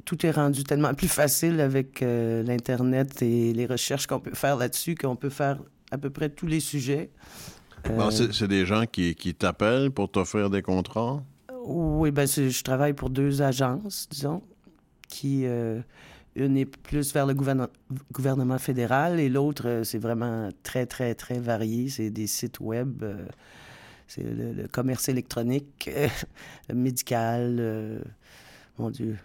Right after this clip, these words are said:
Speaker 1: tellement de choses, euh, diverses, là,
Speaker 2: Est-ce que
Speaker 1: sans
Speaker 2: tu
Speaker 1: nommer
Speaker 2: dois,
Speaker 1: de clients.
Speaker 2: est-ce que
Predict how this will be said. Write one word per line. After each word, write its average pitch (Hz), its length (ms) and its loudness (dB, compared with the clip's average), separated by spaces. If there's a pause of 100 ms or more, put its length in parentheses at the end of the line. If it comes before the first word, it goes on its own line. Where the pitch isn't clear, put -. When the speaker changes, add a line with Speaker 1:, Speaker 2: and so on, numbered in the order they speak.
(320)
Speaker 1:
tellement 139 300 2
de 104 60 -6
choses, 123 440 -4
euh, 101 120 -6 (1600)
diverses, 127 580 -2
là, 127 100 0 (100)
Speaker 2:
Est-ce 113 100 0
que 117 80 2
Speaker 1:
sans 131 200 4
Speaker 2:
tu 156 40 6
Speaker 1:
nommer 123 140 8
Speaker 2:
dois, 120 140 8
Speaker 1:
de 82 60 0
clients. - 220 2
Speaker 2:
est-ce - 80 2
que - 80 6